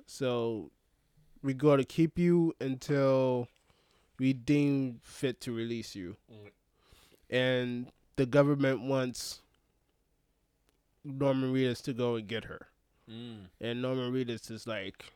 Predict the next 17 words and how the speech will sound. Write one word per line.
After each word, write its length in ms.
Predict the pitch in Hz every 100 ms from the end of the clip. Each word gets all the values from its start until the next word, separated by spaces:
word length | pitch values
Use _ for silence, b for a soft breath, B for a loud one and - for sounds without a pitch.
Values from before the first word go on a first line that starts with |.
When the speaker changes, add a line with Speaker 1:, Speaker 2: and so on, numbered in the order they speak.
| _ -
Speaker 1:
it's, 180 | 139
it's 180 | 135 120
basically 500 | - 123 104 98 90
Escape 340 | 90 - 87 -
from 160 | 95
New 40 | 90
York. 280 | 90 92 - _ -
Speaker 2:
Mm. 220 | 107 92 95 _ _ _ _ _ - -
Speaker 1:
And 340 | 110 107 104 101 _ -
Norman 340 | 117 123 120 117
Reedus 320 | 113 107 -
is 120 | 110
like, 380 | 98 95 - - _ _ _ _ _ _ _ _ _ -
"Oh, 280 | 117 101 - _ _ _ _ _ _ _ _ _ _ _ -
no, 280 | 160 147 139
I'm 100 | 120
good." 260 | 107 101